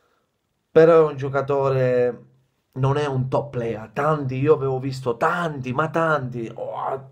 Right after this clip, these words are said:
cioè, sarà il top player, numero dieci alle spalle." No, Çalhanoğlu non è questo.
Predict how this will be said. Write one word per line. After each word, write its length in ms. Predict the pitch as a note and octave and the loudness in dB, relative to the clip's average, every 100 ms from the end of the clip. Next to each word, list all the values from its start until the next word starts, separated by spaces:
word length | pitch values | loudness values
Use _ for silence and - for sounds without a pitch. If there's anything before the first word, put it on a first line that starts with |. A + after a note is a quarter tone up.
| _ | _
cioè, 200 | - C#3 | -6 -6
sarà 300 | C3 D3 D#3 | -2 0 0
il 160 | C#3+ C3 | 0 -2
top 240 | F3 C3+ | -2 -2
player, 460 | D3+ D#3+ D#3 C3+ B2 | 2 6 6 2 -2
numero 360 | D#3+ E3+ D#3 | -2 2 2
dieci 320 | C#3 D#3+ C3+ | 0 -4 0
alle 180 | D3+ C#3 | 0 0
spalle." 400 | C3 - D3 B2 | -4 0 0 2
No, 340 | A#2 C#3 - - _ _ | -2 -2 -4 -20 _ _
Çalhanoğlu 680 | - D3 C#3 C#3 D#3+ D3+ C3+ | -2 0 0 0 -2 -2 -4
non 180 | C3 C3+ | -2 -4
è 120 | C3 | -4
questo. 500 | - G2+ - - | -8 -10 -10 -14